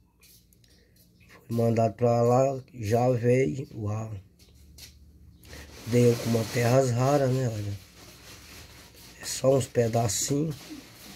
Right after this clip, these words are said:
Ele é muito difícil, né, de ser encontrado, mas tem muito na natureza, né? Mas só que é um minério muito valioso.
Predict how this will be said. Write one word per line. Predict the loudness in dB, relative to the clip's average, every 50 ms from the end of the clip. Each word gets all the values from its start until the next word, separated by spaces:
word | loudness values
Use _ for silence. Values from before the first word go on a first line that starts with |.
| -20 -20 -20 -20 -20 -20 -20 -20 -20 -20 -20 -20 -20 -20 -20 -12 -8
Ele | -4 -2 -2 -2 -2 -2 -2 -2 -2 -2
é | 0 0 0 -2 -2 -4 -6 -8 -12 -18 -20 -20 -20 -14 -8
muito | -2 -2 0 0 -2 -2 -2
difícil, | -2 -4 -4 -4 -4 -2 -2 -2 -2 -4 -4 -4
né, | -4 -4
de | -4
ser | -2 0 0 0
encontrado, | 0 0 0 0 0 0 0 0 0 2 2 0 -2 -6 -8 -10 -12 -12 -14 -14
mas | -8 -4 0 0 0 -2
tem | 2 4 4 4
muito | 6 6 6 6 4 4 2
na | 0 2 4
natureza, | 4 2 2 0 -4 -2 0 2 2 2 2 0 -2
né? | -2 -4 -4 -6 -10 -14 -20 -20 -20 -20 _ _ -20 -20 _ _ -20 -20 -20 -20 -20 -20 -20 -20 -20 -20 -20 -20 -20 -16 -12
Mas | -10 -8 -8 -6
só | -8 -6 -4 -4 -4 -4
que | -6 -8 -4 -2 0 2
é | 4 4 4
um | 2 2
minério | 2 0 0 0 0 0 0 0
muito | -2 -2 -2 -4 -4 -2 0
valioso. | 2 2 4 4 4 4 2 2 0 -2 -6 -10 -14 -18